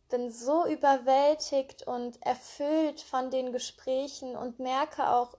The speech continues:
wirklich, dass ich schöne Ansatzpunkte finde in dem, was mein Gesprächspartner sagt.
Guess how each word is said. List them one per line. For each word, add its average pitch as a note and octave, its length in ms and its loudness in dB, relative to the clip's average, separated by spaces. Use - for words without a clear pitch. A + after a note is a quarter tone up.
wirklich, C#4 680 -4
dass C4 220 -2
ich - 360 -4
schöne D4 760 0
Ansatzpunkte C4 1000 0
finde C4 400 -2
in A#3 240 0
dem, C4 220 -2
was C#4 200 0
mein B3 220 -2
Gesprächspartner A#3+ 1080 -4
sagt. A3 640 -6